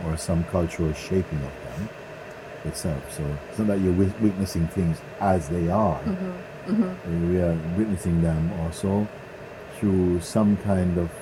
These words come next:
Speaker 1: um, some kind of trained way of looking. And we
Speaker 2: Distorted.
Speaker 1: feel that if we, if we're not,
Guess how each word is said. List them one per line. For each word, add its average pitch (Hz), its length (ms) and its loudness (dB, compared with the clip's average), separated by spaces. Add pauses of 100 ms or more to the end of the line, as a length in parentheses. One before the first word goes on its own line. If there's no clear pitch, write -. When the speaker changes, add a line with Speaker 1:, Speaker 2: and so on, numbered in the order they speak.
(120)
Speaker 1:
um, 80 720 0 (800)
some 101 360 2
kind 95 200 0
of 82 120 -4
trained 82 640 2
way 82 200 2
of - 260 -8
looking. 92 260 0 (1080)
And 85 260 0
we 85 60 -2
Speaker 2:
Distorted. 98 440 2
Speaker 1:
feel 101 260 6
that - 220 2
if 95 220 -2
we, 113 60 4 (100)
if - 140 -2
we're 101 100 8
not, 107 320 4